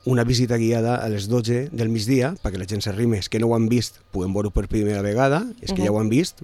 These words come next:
Speaker 1: puguem tornar a veure-ho, i a més, amb l'explicació de les obres que hi ha allí dels tres artistes que tenim aquest any.
Speaker 2: Per lo tant, eh, quan es faci la visita guiada, eh, que a més serà a les dotze del migdia,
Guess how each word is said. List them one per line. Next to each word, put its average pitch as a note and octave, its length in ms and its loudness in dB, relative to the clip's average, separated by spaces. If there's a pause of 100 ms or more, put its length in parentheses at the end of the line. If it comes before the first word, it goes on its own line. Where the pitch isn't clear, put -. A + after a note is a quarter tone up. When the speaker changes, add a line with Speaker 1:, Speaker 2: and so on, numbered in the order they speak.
(120)
Speaker 1:
puguem G2+ 260 -2
tornar A2 300 -2
a A2 60 -2
veure-ho, D3 360 0 (100)
i G2+ 80 -4
a G2 80 -2
més, G#2 260 -2 (120)
amb A#2+ 180 0
l'explicació G#2+ 760 -4 (680)
de G#2 500 -2
les G#2 200 -2
obres G#2 200 -2
que A2 120 -2
hi G#2 40 2
ha G2 60 -2
allí F#2 160 -4
dels A2 160 -4
tres A2 180 -4
artistes - 720 -8 (320)
que G2+ 120 -6
tenim F#2+ 220 -4
aquest F2+ 280 -6
any. C3+ 200 -2 (1600)
Speaker 2:
Per F3 200 8
lo D#3+ 140 8
tant, E3+ 340 6 (120)
eh, D3 1000 0 (460)
quan D#3+ 200 4
es D#3 100 2
faci F3 220 4
la E3+ 100 6
visita E3 320 2
guiada, G3 600 4 (180)
eh, C3 760 -4 (120)
que D#3 100 0
a C3+ 120 2
més C#3+ 200 2
serà C#3 160 4
a C3+ 40 4
les C3+ 140 2
dotze C3+ 220 2
del C#3 160 2
migdia, F3 580 4